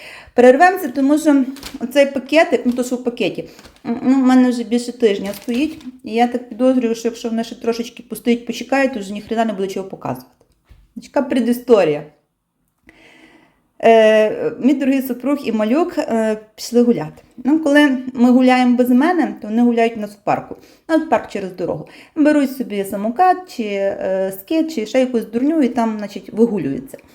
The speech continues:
Ну, там дуже гарно, ухожено, красивий дуже парк, доглянутий, все таке. І різні всякі дерева. І, е, я ніколи на то увагу не звертала, я взагалі не ботанік, і не знала, що в нас там таке є. І вони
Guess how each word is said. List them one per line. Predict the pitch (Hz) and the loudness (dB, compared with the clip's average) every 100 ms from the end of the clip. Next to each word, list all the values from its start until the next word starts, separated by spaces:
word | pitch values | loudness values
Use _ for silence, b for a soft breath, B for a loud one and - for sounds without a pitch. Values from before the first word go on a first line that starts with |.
| b | b
Ну, | 466 | -4
там | 349 254 | 4 4
дуже | 262 220 | 4 0
гарно, | 233 302 240 208 | 2 2 2 -2
ухожено, | - 269 226 202 | -2 -2 -2 -6
красивий | 202 - 202 185 | -12 -12 -10 -8
дуже | 180 170 170 | -8 -12 -8
парк, | 262 269 247 | -4 -4 -4
доглянутий, | 190 240 277 262 | -2 0 0 0
все | - - | -6 -16
таке. | - 311 - B B | -6 -6 -6 B B
І | B 480 - | B 4 4
різні | 320 359 330 | 2 2 0
всякі | 247 247 247 | 0 0 -2
дерева. | 233 190 - - _ _ _ _ _ _ _ _ | -4 -6 -8 -18 _ _ _ _ _ _ _ _
І, | 320 480 554 - | 0 4 4 2
е, | 226 226 226 233 | 2 4 2 0
я | 311 392 | -4 -2
ніколи | 233 233 294 | -2 2 2
на | 254 | 4
то | 240 247 | 2 2
увагу | 233 233 | 4 2
не | 202 | 0
звертала, | 190 190 190 320 320 | -4 -6 2 2 2
я | |
взагалі | 214 214 214 | -2 -4 -6
не | 175 | -6
ботанік, | 160 - 370 453 b b b b | -6 -4 -4 -6 b b b b
і | |
не | 226 | -6
знала, | 190 247 359 381 | 0 2 2 2
що | 226 | -2
в | |
нас | 214 330 - | 0 0 0
там | 240 | 0
таке | 269 269 220 | 0 -4 -6
є. | 156 - - - | -6 -10 -16 -8
І | 302 | -4
вони | 453 302 262 359 | 0 4 4 4